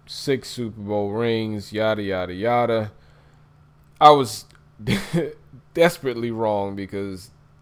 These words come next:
the Giants didn't even sniff the Super Bowl, and the Pats didn't win it, although they did make it. So I guess I wasn't as wrong as I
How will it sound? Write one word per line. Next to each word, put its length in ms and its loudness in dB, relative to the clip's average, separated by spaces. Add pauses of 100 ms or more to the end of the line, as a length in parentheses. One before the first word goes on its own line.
(120)
the 60 -20
Giants 400 -2
didn't 180 -6
even 240 -8
sniff 420 -4
the 100 -14
Super 280 -18
Bowl, 320 -10 (360)
and 140 -14
the 60 -10
Pats 320 -6
didn't 280 -8
win 160 -4
it, 120 -8
although 320 0
they 100 -6
did 240 -6
make 260 -6
it. 120 -12
So 100 -8
I 60 -6
guess 180 -6
I 80 -2
wasn't 340 -4
as 160 -10
wrong 300 -10
as 160 -16
I 140 -14